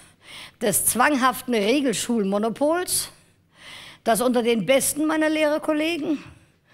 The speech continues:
er war zweiunddreißig Jahre Lehrer dann später, zweiunddreißig Jahre, das unter den besten meiner Lehrerkollegen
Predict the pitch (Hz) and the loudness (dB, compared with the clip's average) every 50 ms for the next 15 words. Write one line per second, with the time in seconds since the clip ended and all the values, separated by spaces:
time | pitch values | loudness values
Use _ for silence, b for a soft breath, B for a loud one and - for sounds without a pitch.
0 | B B B B B 190 185 180 165 - - 196 208 226 247 226 208 214 208 - | B B B B B -6 -4 -4 -4 -4 -2 -2 -2 -2 -2 -4 -6 -6 -8 -8
1 | 208 - - 202 185 185 196 220 240 254 233 185 180 170 156 156 165 170 - - | -8 -8 -4 -4 -4 -4 -4 -4 -4 -4 -4 -4 -4 -6 -6 -6 -8 -8 -8 -8
2 | 190 185 - 180 175 156 - _ _ _ _ _ _ _ - - 185 185 202 226 | -8 -8 -8 -10 -14 -16 -18 _ _ _ _ _ _ _ -10 -6 -4 -4 -4 -4
3 | 240 254 247 240 220 196 - 233 196 190 185 - _ B B B B B B B | -8 -10 -10 -10 -10 -8 -6 -6 -6 -8 -10 -14 _ B B B B B B B
4 | B B B B B B 247 226 277 269 277 262 240 247 220 175 254 269 254 - | B B B B B B 0 2 4 4 4 4 2 2 2 2 2 2 2 2
5 | - 285 320 311 302 302 302 302 311 311 294 320 311 - 311 302 302 311 320 302 | 0 0 0 2 2 2 2 2 0 0 0 -2 -2 -2 0 0 0 0 0 0
6 | 302 294 269 | 0 0 0